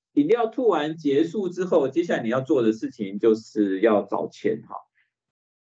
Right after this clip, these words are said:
要找钱哈。那一次这个是一个 nickel五分哈，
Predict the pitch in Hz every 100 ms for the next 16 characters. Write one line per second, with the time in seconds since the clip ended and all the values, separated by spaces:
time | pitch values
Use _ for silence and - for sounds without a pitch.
0 | _ _ - - - - - - _ 110
1 | 110 120 120 139 120 107 95 95 98 92
2 | 87 87 - 95 85 - - _ _ _
3 | _ _ _ _ _ _ _ _ _ -
4 | 120 123 110 117 - 85 90 - 104 -
5 | 101 -